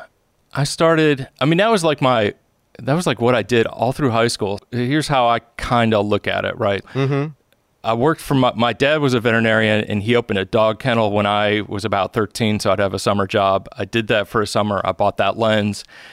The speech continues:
Speaker 1: and then I managed to, like, not go back to that.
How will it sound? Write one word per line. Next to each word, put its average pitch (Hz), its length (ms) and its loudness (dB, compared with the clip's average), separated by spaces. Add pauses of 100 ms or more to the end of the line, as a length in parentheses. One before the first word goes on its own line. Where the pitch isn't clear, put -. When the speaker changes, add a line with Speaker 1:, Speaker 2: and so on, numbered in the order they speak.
(140)
Speaker 1:
and 120 160 0
then 120 80 2
I 123 80 2
managed 113 420 0
to, 113 80 -2
like, 101 320 -2
not 110 300 -2
go 107 140 -2
back 98 320 -4
to 98 60 -8
that. 87 340 -2